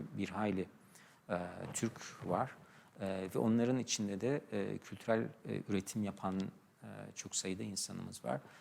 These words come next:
Dolayısıyla biz onların da, e, katkı sunmalarını, onların da Türk kültürünün bir parçası olduğunu düşündüğümüz için, e, onlarla da ortak faaliyetler yapıyoruz. Dolayısıyla aslında Türkiye'deki,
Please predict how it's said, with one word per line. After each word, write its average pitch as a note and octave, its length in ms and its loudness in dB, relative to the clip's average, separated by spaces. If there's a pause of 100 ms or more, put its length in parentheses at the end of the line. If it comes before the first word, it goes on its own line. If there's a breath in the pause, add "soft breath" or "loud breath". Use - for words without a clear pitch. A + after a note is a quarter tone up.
(160 loud breath)
Dolayısıyla A2+ 340 6
biz A2+ 160 2
onların A2+ 600 6
da, G2 240 4 (180)
e, G2+ 80 -6 (840)
katkı - 340 -6
sunmalarını, F2+ 640 -2
onların A2 340 4
da G#2 40 2
Türk - 240 -8
kültürünün G2+ 640 0
bir G#2+ 100 -6
parçası - 540 -2
olduğunu F#2 420 0
düşündüğümüz F#2+ 540 -2
için, C#3 300 -2 (680 loud breath)
e, G2+ 160 0
onlarla A2+ 400 6
da G#2+ 60 0
ortak F#2 300 0
faaliyetler F2+ 420 -2
yapıyoruz. - 520 -8 (320 loud breath)
Dolayısıyla B2+ 440 6
aslında B2 300 4
Türkiye'deki, A#2+ 760 0